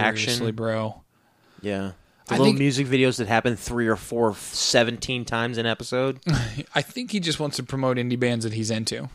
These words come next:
Speaker 2: now.
Speaker 1: It, he just wants to sell his wife's records, I guess. I don't know.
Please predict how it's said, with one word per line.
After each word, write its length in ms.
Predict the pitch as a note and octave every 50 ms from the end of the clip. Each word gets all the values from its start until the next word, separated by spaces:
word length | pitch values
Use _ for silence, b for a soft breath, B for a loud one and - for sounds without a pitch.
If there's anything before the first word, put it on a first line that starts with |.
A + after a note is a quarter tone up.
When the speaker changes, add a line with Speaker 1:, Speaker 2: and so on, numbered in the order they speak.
| - -
Speaker 2:
now. 280 | - B2+ B2 C3+ C#3 D3 - -
Speaker 1:
It, 140 | - D3+
he 340 | D3 D#3+ D#3 C3 D#3+ B2 B2+ C3
just 200 | C#3+ D3 - C#3
wants 160 | C#3 B2+ - -
to 40 |
sell 240 | G#2 - C3+ A#2 A#2
his 100 | A2+ F#2
wife's 300 | G2 G2 G2+ G#2+ G2+ -
records, 420 | A2 G2+ G#2 G#2+ - G2 G2 F2+ G#2
I 120 | G2+ G#2
guess. 320 | G2 G2+ G2+ G2+ G2 -
I 100 | - G2+
don't 140 | G2+ G2+ G2+
know. 240 | G2+ G2+ G2+ G2+ G2+